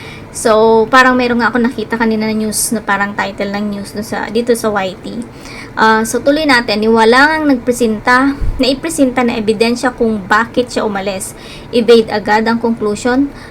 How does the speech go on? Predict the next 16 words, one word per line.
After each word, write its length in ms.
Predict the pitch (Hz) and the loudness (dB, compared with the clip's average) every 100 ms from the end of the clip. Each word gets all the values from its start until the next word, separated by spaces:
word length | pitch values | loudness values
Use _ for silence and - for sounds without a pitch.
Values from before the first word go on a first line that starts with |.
| - - | -8 2
Buti 320 | 240 233 311 | 4 4 2
na 160 | 302 | 4
lang, 320 | 247 226 233 214 | 4 4 2 0
di 80 | |
kayo 320 | 220 240 247 240 | 0 4 4 2
totoong 400 | 220 - 226 220 | -2 -2 0 0
mga 320 | 208 185 185 | 0 -2 -2
judge. 320 | 196 190 - - | -2 -4 -10 -6
Judgmental 800 | 226 226 - 214 208 214 214 226 | -2 -2 -2 -4 -4 -2 -2 -2
lang 160 | 226 | -4
talaga." 400 | - 214 185 196 | -6 -6 -4 -6
<laughs> 560 | - - - - - - | -8 -10 -12 -10 -10 0
So, 80 | 233 | 2
di 160 | 214 | 4
ba, 160 | 269 254 | 4 4
nakakatawa? 560 | 254 220 196 - 208 | 4 2 -2 -4 -4